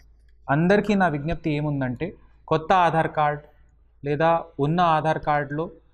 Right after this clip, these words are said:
పేరు, date of birth, ఆ, ఇంకా తండ్రి పేరు, చిరునామా, ఇట్లాంటివి ఏదైనా మార్పులు అవసరం ఉన్నా కూడా ఇక్కడ అది చేయవచ్చు.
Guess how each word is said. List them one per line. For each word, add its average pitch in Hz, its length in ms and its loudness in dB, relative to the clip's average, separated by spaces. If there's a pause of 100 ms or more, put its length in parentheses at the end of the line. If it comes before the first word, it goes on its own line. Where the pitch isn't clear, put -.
(280)
పేరు, 147 640 -2 (480)
date 147 300 2
of 135 80 -2
birth, 143 360 -2 (960)
ఆ, 135 180 0
ఇంకా 139 280 0
తండ్రి 147 360 0
పేరు, 147 460 -2 (360)
చిరునామా, 151 640 0
ఇట్లాంటివి 165 400 -2
ఏదైనా 170 600 2
మార్పులు 156 440 0
అవసరం 156 400 -2
ఉన్నా 151 240 -4
కూడా 151 320 -4 (600)
ఇక్కడ 151 480 2 (340)
అది 135 220 -6 (100)
చేయవచ్చు. 160 480 0